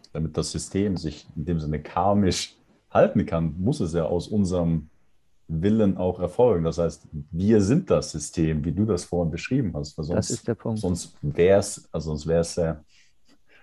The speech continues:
Speaker 2: Jetzt kommt der
Speaker 1: hinterfragen,
Speaker 2: wichtigste,
Speaker 1: ja.
Speaker 2: jetzt, jetzt kommt der
Speaker 1: Gar
Speaker 2: wichtigste
Speaker 1: nicht
Speaker 2: Satz.
Speaker 1: haltbar, ja.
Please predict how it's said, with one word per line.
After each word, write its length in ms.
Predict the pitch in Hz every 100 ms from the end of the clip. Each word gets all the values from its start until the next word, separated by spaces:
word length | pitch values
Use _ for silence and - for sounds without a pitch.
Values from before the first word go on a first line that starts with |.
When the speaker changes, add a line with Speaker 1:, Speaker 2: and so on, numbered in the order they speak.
| _ - - - _ - -
Speaker 2:
Jetzt 200 | 139 107
kommt 160 | -
der 120 | 165
Speaker 1:
hinterfragen, 0 |
Speaker 2:
wichtigste, 480 | 156 110 214 123 - -
Speaker 1:
ja. 220 | 104 107
Speaker 2:
jetzt, 220 | 165 - -
jetzt 160 | -
kommt 180 | - 202
der 120 | 175
Speaker 1:
Gar 0 |
Speaker 2:
wichtigste 380 | 165 185 185 180
Speaker 1:
nicht 100 | 92
Speaker 2:
Satz. 20 |
Speaker 1:
haltbar, 500 | 82 - - 76 71
ja. 240 | 76 95